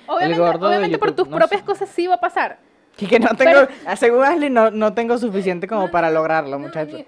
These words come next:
Speaker 1: Daniel.
Speaker 2: Y que viniste, no, esto es una mierda, Ashley, de verdad que sí.
Speaker 1: Daniel.
Speaker 2: Y que ni siquiera se pudo poner Ashley.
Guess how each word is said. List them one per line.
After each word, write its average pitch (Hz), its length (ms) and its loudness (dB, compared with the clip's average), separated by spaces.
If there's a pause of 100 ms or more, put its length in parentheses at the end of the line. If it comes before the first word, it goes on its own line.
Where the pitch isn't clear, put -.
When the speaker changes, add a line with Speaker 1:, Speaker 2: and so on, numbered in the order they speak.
Speaker 1:
Daniel. 320 320 -18
Speaker 2:
Y 165 40 -6
que 180 160 0
viniste, 196 440 -6
no, 170 280 -12
esto - 960 -18
es 160 80 -16
una 170 180 -12
mierda, 127 420 -14
Ashley, 135 180 -18
de - 80 -18
verdad 104 200 -20
que - 140 -20
sí. - 60 -20 (1160)
Speaker 1:
Daniel. 359 800 -12 (1200)
Speaker 2:
Y 185 60 -12
que 190 100 -2
ni 190 120 -4
siquiera 196 300 -2
se 254 100 -4
pudo 180 220 -2
poner 175 240 0
Ashley. 147 380 -4